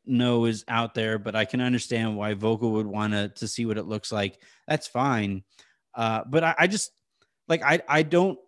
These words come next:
frankly understand minutes where Schroeder and T H T are out there together.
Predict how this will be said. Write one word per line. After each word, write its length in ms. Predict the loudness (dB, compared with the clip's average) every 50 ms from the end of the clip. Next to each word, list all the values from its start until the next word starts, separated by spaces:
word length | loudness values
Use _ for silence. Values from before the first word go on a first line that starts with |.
| _
frankly 440 | -2 2 2 2 2 2 2 2 4
understand 800 | 4 4 2 0 -2 -2 -2 0 0 0 0 -2 -4 -4 -6 -10 _ _ _ _ _ _ _ _ _ _ _ _ _ _
minutes 540 | 2 4 4 4 4 2 0 -4 -12 -12 -8
where 580 | -2 2 2 4 4 4 2 2 0 -2 -6 -10 _ _ _ _ _ -12
Schroeder 640 | -12 -10 0 2 4 4 6 6 4 4 2 0 -4 _
and 600 | -2 0 0 2 2 0 0 -2 -2 -4 -8 -12 -18 _ _ _
T 220 | -6 -2 0 0
H 180 | 0 -2 -4 -4
T 180 | -2 0 0 2
are 100 | 2 2
out 180 | 2 0 0
there 120 | -4 -6 -6
together. 680 | -6 -8 -10 -6 -4 -4 -4 -4 -6 -12 -14 -16 -18